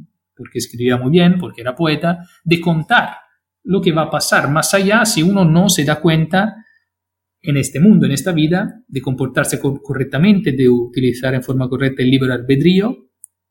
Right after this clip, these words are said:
y ha tenido que ir hasta el fondo. Después, en esta es llamada la fase al negro. El infierno generalmente es llamada la fase al negro.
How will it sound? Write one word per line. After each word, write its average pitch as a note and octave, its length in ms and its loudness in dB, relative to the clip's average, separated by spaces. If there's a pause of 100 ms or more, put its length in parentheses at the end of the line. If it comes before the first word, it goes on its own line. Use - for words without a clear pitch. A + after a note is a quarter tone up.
(160)
y C3 140 -6
ha A#2+ 100 -6
tenido C#3 320 2
que C3 80 0
ir C3 100 2
hasta B2+ 200 -4
el B2 60 -4
fondo. C3 460 -4 (560)
Después, D#3+ 400 -2
en E3+ 120 4
esta G#3 280 -2 (120)
es C#3+ 200 -4
llamada D#3 300 0
la D#3 80 0
fase C#3 240 -2
al C3+ 140 0
negro. A#2 460 -4 (480)
El B2+ 140 -2
infierno C3+ 440 0
generalmente B2+ 580 -2
es C#3 60 2
llamada A#2+ 260 -2
la A#2 80 -6
fase A#2+ 180 -8
al A2+ 80 -4
negro. A2+ 220 -8